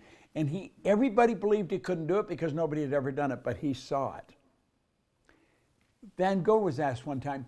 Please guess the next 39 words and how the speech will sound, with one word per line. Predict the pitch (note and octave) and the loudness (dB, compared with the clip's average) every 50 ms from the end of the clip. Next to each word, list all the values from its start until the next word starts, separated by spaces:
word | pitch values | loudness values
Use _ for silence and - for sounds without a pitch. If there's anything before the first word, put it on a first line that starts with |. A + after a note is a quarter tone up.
| - _ | -16 _
"How | - F3+ | -8 -6
do | G#3 G#3 | -4 -4
you | G3 E3 | -4 -4
do | D3 E3+ | -4 -6
such | D#3+ - - F3+ - - - | -6 -6 -8 -10 -12 -12 -12
beautiful | - D#3 D3 B2+ A#2+ C#3 D3+ | -10 -10 -8 -8 -10 -12 -12
work?" | D3+ E3 D#3 A#2+ - - _ _ _ _ _ _ _ _ | -10 -10 -12 -12 -14 -16 _ _ _ _ _ _ _ _
He | _ - | _ -10
said, | C3+ - - E3+ D3+ | -8 -4 -4 -4 -2
"I | C#3+ C#3+ D3 | -2 -2 -2
dream | C3 A2 - E3 F#3+ G3 F#3 F3+ | -4 -4 -6 -6 -4 -4 -4 -2
my | D#3+ C#3 C3 | -2 -4 -4
painting, | B2+ - A2 D3+ E3 D3 B2 A#2+ A2+ A#2 A#2 A#2 - _ _ _ _ _ - | -4 -6 -8 -6 -6 -6 -6 -6 -8 -8 -10 -10 -14 _ _ _ _ _ -10
and | C3 B2+ | -8 -8
then | C#3 D3 D#3 | -6 -4 -6
I | C#3 | -6
paint | C3 B2+ - C3+ D3 C3+ - | -6 -8 -10 -10 -10 -10 -8
my | - B2+ B2+ | -8 -8 -6
dream." | A#2+ C3+ E3 F3+ E3 C#3+ F#2 D#2+ - _ _ _ _ _ _ _ _ _ _ _ _ _ _ _ _ - - - _ | -6 -8 -8 -6 -8 -8 -8 -10 -16 _ _ _ _ _ _ _ _ _ _ _ _ _ _ _ _ -20 -20 -20 _
You've | - F#3+ G#3 E3+ - | -2 -2 -2 0 2
got | G3+ F#3 | 2 2
to | F3+ F3 | 2 2
live | E3+ F3+ G#3 G#3 F#3+ D3+ | 2 2 2 2 2 0
your | E3 D3+ | 0 -2
dream. | C3+ B2 F3+ G3 G3 F#3 C#3 A#2 A#2 | -2 -2 -4 -4 -2 -2 -2 -4 2
Get | - G#3+ G#3 G#3 | 2 2 2 2
the | G#3 | -2
dream | F3 C#3+ - F3 G3 G3 F3+ C#3+ B2 | -8 -6 -6 -4 -4 -2 -2 -2 -4
and | C#3 D#3+ E3 D#3 | -4 -4 -6 0
live | F3+ A3 A3 E3 D3 | 4 6 6 6 4
it. | B2+ - - _ _ _ - _ _ _ _ _ _ _ _ _ _ _ _ _ _ _ _ _ _ _ _ _ _ | -2 -6 -8 _ _ _ -20 _ _ _ _ _ _ _ _ _ _ _ _ _ _ _ _ _ _ _ _ _ _
Live | D3 F3+ G#3 A3 F#3 B2+ B2 | -2 2 2 2 2 2 -2
it. | G#2+ - - _ - - _ _ _ _ _ _ _ _ _ _ _ _ _ _ _ _ _ _ _ _ | -8 -10 -12 _ -20 -20 _ _ _ _ _ _ _ _ _ _ _ _ _ _ _ _ _ _ _ _
Hold | _ - - - G3+ A3 B3 A#3 | _ -18 -4 8 10 10 10 10
the | F3+ G3+ | 6 0
picture | - - G3+ G3 G3+ - - F3 | -2 -2 -2 -2 -2 -4 -6 -4
in | E3+ E3+ | -2 -2
your | D#3+ D#3 D3+ | -2 -2 -2
mind. | D3+ D#3 E3+ E3+ D#3 B2+ G#2 F2 | -2 -2 -2 -2 -2 -4 -6 -10